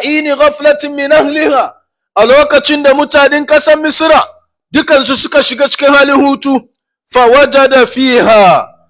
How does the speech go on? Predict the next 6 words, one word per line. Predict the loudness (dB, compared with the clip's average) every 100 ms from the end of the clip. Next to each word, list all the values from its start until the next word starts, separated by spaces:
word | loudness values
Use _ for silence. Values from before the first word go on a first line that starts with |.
| _ _
She | -2 2 2
annabi | 2 0 0 0 0
Musa | -2 -2 0 2 2
alayhi | 2 -2
salatu | -2 0 2 0 0
wassalam, | 0 2 2 2 0